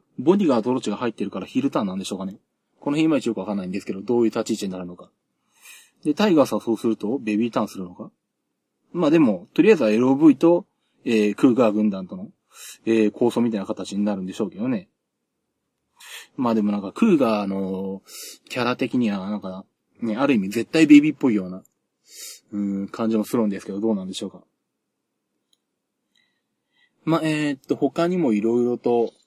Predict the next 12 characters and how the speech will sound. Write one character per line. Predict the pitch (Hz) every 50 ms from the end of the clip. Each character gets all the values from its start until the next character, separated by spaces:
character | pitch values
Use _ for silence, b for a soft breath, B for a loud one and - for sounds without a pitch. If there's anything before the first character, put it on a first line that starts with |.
| _ _ _ _ _ _ _ _
Twitter | - - 139 135 135 _ - 139 135
見 | 139 143 139
て | 131 117
る | 98 95
と | -
流 | 98 95 95 98
れ | 113 107 98
て | - 101
て | 87 - - 92
で | 90 92 90
す | - 107
ね、 | 107 113 107 98 90 90